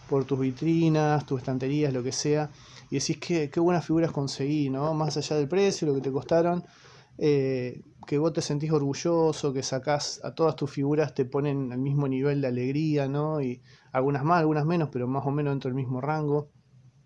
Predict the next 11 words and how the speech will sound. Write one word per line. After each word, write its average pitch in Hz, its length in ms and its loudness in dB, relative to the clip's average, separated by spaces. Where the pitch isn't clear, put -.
Es 135 120 -4
muy 143 180 2
lindo 147 360 2
cuando 139 440 0
vos 147 140 2
te 151 80 2
sentís 143 260 0
orgulloso 139 540 0
de 127 40 0
tu 127 120 -6
colección 139 600 -4